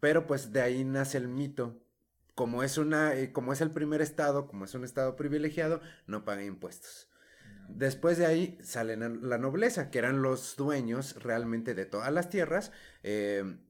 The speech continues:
Speaker 1: que tenían a los sus achichincles trabajando para ellos y, pues, ahora sí que les tenían que rendir tributos y obviamente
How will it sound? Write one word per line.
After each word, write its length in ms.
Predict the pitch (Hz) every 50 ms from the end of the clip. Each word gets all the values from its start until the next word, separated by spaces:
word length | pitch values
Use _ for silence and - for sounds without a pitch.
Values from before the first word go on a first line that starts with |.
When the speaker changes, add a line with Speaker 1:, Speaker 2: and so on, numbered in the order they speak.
| _ -
Speaker 1:
que 100 | 120 113
tenían 360 | - 101 104 110 117 123 135
a 60 | 139
los 100 | 135 131
sus 160 | - 131 -
achichincles 580 | 131 117 - - - - 139 135 127 139 139 135
trabajando 480 | - 131 127 127 - 143 139 139 147
para 220 | 143 160 156 160 156
ellos 380 | 151 147 156 175 175 175 - - -
y, 180 | 101 104 101
pues, 360 | 101 - 101 98 101 98 - -
ahora 180 | - 107 107 113
sí 100 | 110 107
que 100 | - 123
les 120 | 110 110
tenían 220 | - 101 98 101 110
que 100 | 131 135
rendir 360 | 131 139 139 143 139 135 139
tributos 580 | - 160 160 156 165 165 160 180 208 226 226 - - - - - - _ _ -
y 300 | - 165 190 185 - - -
obviamente 640 | 120 127 127 139 139 127 127 113 131 135 147 -